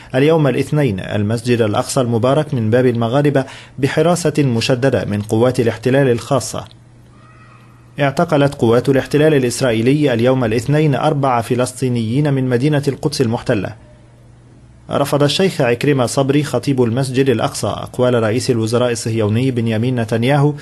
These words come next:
بأن حائط البراق ليس محتلاً. وقال الشيخ صبري لوكالة الأناضول: "حائط البراق هو جزء من السور الغربي للمسجد الأقصى المبارك، ولا يمكن للمسلمين أن يتنازلوا عنه".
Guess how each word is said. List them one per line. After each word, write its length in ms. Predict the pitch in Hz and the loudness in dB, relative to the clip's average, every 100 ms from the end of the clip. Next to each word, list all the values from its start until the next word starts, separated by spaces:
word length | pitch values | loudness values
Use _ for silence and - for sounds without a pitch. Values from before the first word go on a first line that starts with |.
| - - - | -16 -10 0
بأن 240 | 139 143 | 2 2
حائط 400 | 135 190 160 139 | 0 0 0 0
البراق 460 | 139 120 123 143 139 | 0 2 2 0 0
ليس 220 | 135 131 | 0 0
محتلاً. 480 | 117 110 135 120 92 - - - - - | -4 -2 -2 -2 -4 -10 -20 -20 -20 -14
وقال 280 | 110 - 117 | -6 0 0
الشيخ 340 | 110 127 127 | 2 0 0
صبري 360 | 113 135 135 131 | -2 0 2 2
لوكالة 460 | 110 110 127 123 113 | 2 2 2 0 0
الأناضول: 500 | 107 117 117 143 156 - - - - | -2 -2 2 2 2 -4 -20 -20 -12
"حائط 460 | - 196 160 147 | -4 0 0 0
البراق 600 | 151 123 120 135 165 - | 0 2 2 2 0 0
هو 120 | 156 135 | 2 2
جزء 300 | 165 165 156 | 2 0 0
من 240 | 139 131 | 0 0
السور 420 | 123 - - 165 | -2 -4 0 2
الغربي 560 | 151 135 131 143 135 95 | 2 2 0 0 0 -2
للمسجد 600 | 95 95 104 131 131 120 | -4 -4 -4 -2 0 2
الأقصى 480 | 110 117 131 - 127 | 2 0 -2 -2 0
المبارك، 500 | 117 123 147 156 151 - | 0 0 2 2 -2 -2
ولا 200 | 131 143 | 2 2
يمكن 340 | 180 180 160 | 2 0 2
للمسلمين 580 | 143 127 123 135 143 139 | 2 0 -2 0 2 0
أن 180 | 113 123 | 0 -2
يتنازلوا 640 | 117 127 135 135 127 113 | 0 0 2 2 2 2
عنه". 280 | 110 110 101 | 2 0 -4